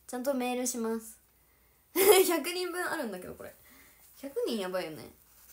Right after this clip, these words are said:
百枚。<laughs>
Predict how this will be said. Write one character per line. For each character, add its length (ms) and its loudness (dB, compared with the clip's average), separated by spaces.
百 280 -6
枚。 260 0
<laughs> 1160 2